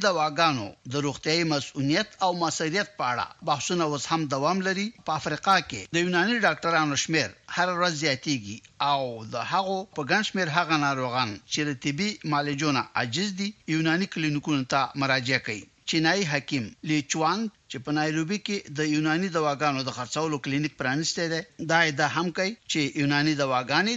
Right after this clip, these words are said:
د نوموړي په وینا د کووید نولس د وبایي ویروس په دفع کولو کې هم مرسته کوي. نوموړی وایي چې ډېر خلک، چې ډېر خلک د کووید نولس د درملنې په خاطر له موږ نه یوناني چای اخلي او څښلو هم ښه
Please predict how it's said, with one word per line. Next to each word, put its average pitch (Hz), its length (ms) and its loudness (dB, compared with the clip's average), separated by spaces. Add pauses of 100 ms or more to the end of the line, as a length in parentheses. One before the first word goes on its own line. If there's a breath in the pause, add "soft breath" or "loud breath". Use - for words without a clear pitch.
د 175 100 0
نوموړي 156 400 2
په 151 120 -12
وینا 143 260 4 (260)
د 123 160 -4
کووید 151 240 -2
نولس 185 320 0
د 147 140 0
وبایي 143 340 0 (240)
ویروس 160 320 0
په 139 100 -4
دفع 135 180 -2 (100)
کولو 139 260 0
کې 127 160 -8
هم 135 260 -2 (260)
مرسته 160 360 -2
کوي. 101 180 -10 (640 loud breath)
نوموړی 135 500 2 (100)
وایي 143 200 0
چې 143 80 -2 (160)
ډېر 185 120 4 (100)
خلک، 127 360 0
چې 156 80 -4 (100)
ډېر 208 200 4
خلک 120 240 -2 (300)
د 123 100 -8
کووید 143 240 0
نولس 180 400 0
د 170 240 0
درملنې 147 540 0
په - 100 -10
خاطر 147 400 0
له 147 180 2
موږ 160 120 2 (100)
نه 143 220 0
یوناني 156 340 0
چای 139 260 2
اخلي 98 300 -10 (180)
او 156 120 -2
څښلو 185 480 -2
هم 160 80 2 (100)
ښه 160 60 2